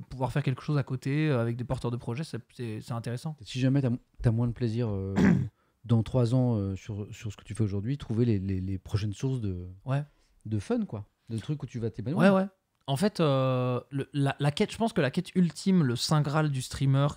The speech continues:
Speaker 1: qui, dont c'est l'activité aujourd'hui, t'a-, t'a-, t'attends ma réponse ?
Speaker 2: Ouais, ah ouais, tu m'étonnes.
Speaker 1: <laughs> Je
Speaker 2: Bah,
Speaker 1: pense
Speaker 2: euh, l'intro, elle est forte, quoi.
Speaker 1: En fait, c'est, c'est l'indépendance financière. Euh, parce qu'en fait, si t'as atteint l'indépendance financière, t'as plus besoin de,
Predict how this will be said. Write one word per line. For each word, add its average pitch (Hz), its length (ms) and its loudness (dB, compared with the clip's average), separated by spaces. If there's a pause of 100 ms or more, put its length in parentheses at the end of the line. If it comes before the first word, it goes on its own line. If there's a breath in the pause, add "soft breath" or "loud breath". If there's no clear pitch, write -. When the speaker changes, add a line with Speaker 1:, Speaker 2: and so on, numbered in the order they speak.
Speaker 1:
qui, 113 580 -10
dont 127 200 -2
c'est 147 140 0
l'activité 123 440 -4
aujourd'hui, 135 380 -4 (460)
t'a-, 127 120 -6
t'a-, 113 180 -4
t'attends 135 180 -4
ma 127 120 -2
réponse ? 143 280 -6
Speaker 2:
Ouais, 139 120 6
ah 202 180 12
ouais, 143 120 10
tu 107 100 6
m'étonnes. 147 360 6 (100)
Speaker 1:
<laughs> - 100 -16
Je - 80 2
Speaker 2:
Bah, 160 60 12
Speaker 1:
pense 151 140 10
Speaker 2:
euh, 175 200 10
l'intro, 175 400 8
elle 147 80 6
est 143 40 4
forte, 254 240 2
quoi. 139 180 8
Speaker 1:
En 151 60 2
fait, 185 160 4
c'est, 151 300 0
c'est - 240 -2
l'indépendance 139 460 0
financière. 147 520 -4 (640)
Euh, 113 920 0 (640)
parce 135 160 2
qu'en 151 120 2
fait, 185 180 -2
si 147 160 -4
t'as 135 120 4
atteint 143 180 2
l'indépendance 143 400 2
financière, 147 540 -2
t'as 139 140 0
plus 160 160 -4
besoin 160 420 2
de, 123 680 0